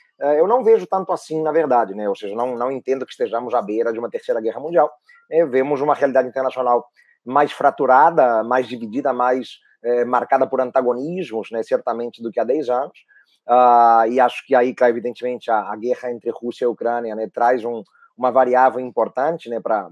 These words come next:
pra equação. A Rússia é uma potência importante, embora, claro, não da proporção e da envergadura que já foi, é, no passado, nem ainda como União Soviética durante a Guerra Fria, mas é um player, claro, que na medida em que se envolve em uma guerra dentro da Europa, né, numa geopolítica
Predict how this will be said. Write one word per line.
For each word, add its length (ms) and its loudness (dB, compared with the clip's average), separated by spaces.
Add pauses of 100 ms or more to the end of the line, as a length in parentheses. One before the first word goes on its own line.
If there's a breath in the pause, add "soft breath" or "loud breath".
pra 100 -2
equação. 720 -4
A 260 -2 (140)
Rússia 260 -4
é 80 2
uma 180 -2
potência 520 -8
importante, 440 -8
embora, 200 2
claro, 240 0
não 240 -6 (260)
da 160 -2
proporção 480 -6
e 60 -6
da 80 -2
envergadura 500 -4
que 140 -16
já 160 -2
foi, 320 -4 (320)
é, 60 -8
no 120 -6
passado, 540 0
nem 160 -6
ainda 420 -8
como 200 -12
União 160 -8
Soviética 460 -6
durante 200 -8
a 20 -18
Guerra 220 -4
Fria, 260 -4 (280)
mas 160 0
é 40 4
um 80 0
player, 360 -2
claro, 280 2
que 140 -10 (140)
na 180 -8
medida 320 -4
em 60 -6
que 80 -18
se 140 -16
envolve 440 -2
em 80 0
uma 160 2
guerra 340 2
dentro 340 0
da 80 4
Europa, 460 6
né, 120 -6
numa 220 -2
geopolítica 680 0